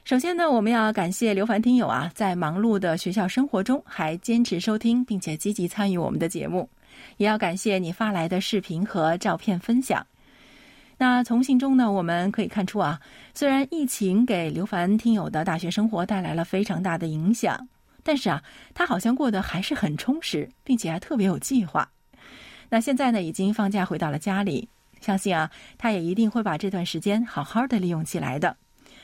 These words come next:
一边休息，一边为今后的各种考试做准备。那在这里呢，我们也代表所有的听友，祝刘凡听友的四六级考试以及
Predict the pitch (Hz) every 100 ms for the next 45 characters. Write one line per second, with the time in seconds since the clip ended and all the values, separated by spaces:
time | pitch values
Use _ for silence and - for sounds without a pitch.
0 | - - 277 294 - 302 320 - - -
1 | _ _ 208 214 214 208 175 - 208 226
2 | 180 165 - 175 170 - - 151 - 185
3 | 160 - 165 147 - 180 156 - _ _
4 | _ - - - 240 226 254 269 269 190
5 | 196 247 - _ 175 165 185 175 202 196
6 | 180 156 180 175 185 156 156 220 247 160
7 | 113 - _ - 202 180 170 170 - -
8 | 175 233 254 190 - 220 180 - - -
9 | - - 165 160 175 240 220 185 208 -
10 | - 277 247 _ - 175 - 185